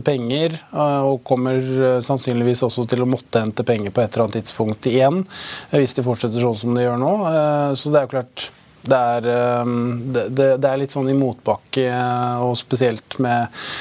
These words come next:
konsumenten som ikke nødvendigvis er, eh, hva skal jeg til å si,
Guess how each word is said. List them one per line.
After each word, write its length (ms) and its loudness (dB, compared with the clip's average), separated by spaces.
konsumenten 640 0
som 140 2
ikke 560 0
nødvendigvis 840 0
er, 420 2
eh, 720 -6
hva 100 0
skal 160 -4
jeg 80 -2
til 100 2
å 60 -2
si, 160 0